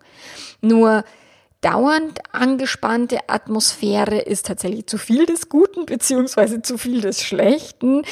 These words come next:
Das ist etwas, was euch auf Dauer mürbe macht, was wahnsinnig viel Energie kostet und was euch die Beziehung ja auch nicht wirklich besser macht. Weil eine Beziehung ist zwar Arbeit, das ist klar,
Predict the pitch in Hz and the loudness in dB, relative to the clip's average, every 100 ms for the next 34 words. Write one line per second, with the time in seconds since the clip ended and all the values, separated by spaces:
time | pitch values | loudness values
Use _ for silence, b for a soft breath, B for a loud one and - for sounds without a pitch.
0 | B B - 226 220 226 - 196 202 202 | B B -6 -4 -4 -6 -6 -4 -4 -4
1 | 202 196 185 180 - 175 - 185 - - | -6 -6 -6 -6 -6 -6 -6 -8 -6 -2
2 | 170 185 190 196 202 214 226 269 285 269 | 2 2 2 2 2 6 6 6 4 2
3 | 254 220 214 214 226 - 165 175 - - | 2 2 0 -2 -4 -10 -8 -6 -6 -6
4 | - - - 254 226 220 208 - 190 - | -4 -4 -2 0 2 2 0 -4 -4 -4
5 | 180 190 180 185 - 175 190 196 185 B | -4 -4 -6 -8 -2 -2 0 -2 -2 B
6 | B B - 208 185 180 - 190 - 208 | B B -2 0 2 0 0 -2 -4 -8
7 | 196 180 - 208 202 190 180 - 175 175 | -8 -6 -4 0 0 0 -2 -2 -4 -4
8 | 208 196 196 208 202 175 - - - - | -2 2 4 2 -4 -6 -4 -4 -2 -4
9 | 208 - - - - - B B B B | -6 -10 -12 -18 -20 -20 B B B B
10 | B - 220 220 220 - 226 233 233 311 | B -2 2 2 0 -2 -2 -2 -2 -2
11 | 349 370 269 - - 165 - - 175 220 | 0 -2 -4 -2 -4 -6 -8 -8 -4 -2
12 | 285 370 440 - - 202 190 - - - | -2 -2 -4 -8 -8 -6 -6 -8 -8 -12
13 | - - 147 240 | -8 -2 2 2